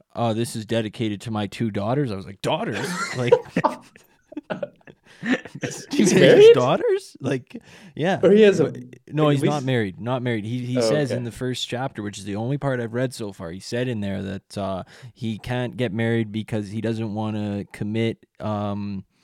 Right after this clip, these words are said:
Speaker 1: he doesn't wanna fail his vows like his dad did. Like, he, he hates his
Speaker 2: Wow.
Speaker 1: dad,
Speaker 2: Well,
Speaker 1: dude.
Speaker 2: didn't
Speaker 1: Like,
Speaker 2: Skip
Speaker 1: it's
Speaker 2: also say, like, he can get married or something? Or, or
Speaker 1: Yeah.
Speaker 2: he, or no, he is married, but he said, like,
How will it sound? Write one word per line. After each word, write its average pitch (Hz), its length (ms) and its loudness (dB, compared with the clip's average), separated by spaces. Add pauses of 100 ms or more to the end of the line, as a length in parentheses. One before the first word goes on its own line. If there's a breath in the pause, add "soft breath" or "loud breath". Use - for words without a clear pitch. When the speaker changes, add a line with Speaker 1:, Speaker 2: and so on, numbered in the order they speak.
(420 soft breath)
Speaker 1:
he 123 100 -2
doesn't 127 220 0
wanna 120 180 0
fail 117 360 0
his 107 180 -2
vows 107 380 -2
like 104 180 -6
his 98 160 -6
dad 107 300 -4
did. - 360 -14
Like, 110 140 -8
he, 175 280 -4
he 127 220 -2
hates 107 240 4
his 101 100 2
Speaker 2:
Wow. - 20 -2
Speaker 1:
dad, 104 340 -6
Speaker 2:
Well, 170 120 8
Speaker 1:
dude. 220 140 6
Speaker 2:
didn't 320 60 6
Speaker 1:
Like, 277 80 0
Speaker 2:
Skip 160 360 2
Speaker 1:
it's - 60 -10
Speaker 2:
also 147 340 2
say, 156 260 0
like, 120 300 -2
he 123 120 -10
can 131 260 -6
get 135 180 -4
married 139 320 -4
or 135 80 0
something? 143 500 -8
Or, 107 120 -12 (540)
or 101 160 -6
Speaker 1:
Yeah. 113 360 0
Speaker 2:
he, 165 60 2
or 160 60 8
no, 165 120 6
he 139 120 4
is 180 140 4
married, 135 200 2
but 123 100 -2
he 120 60 -6
said, 117 200 -2
like, 107 200 -2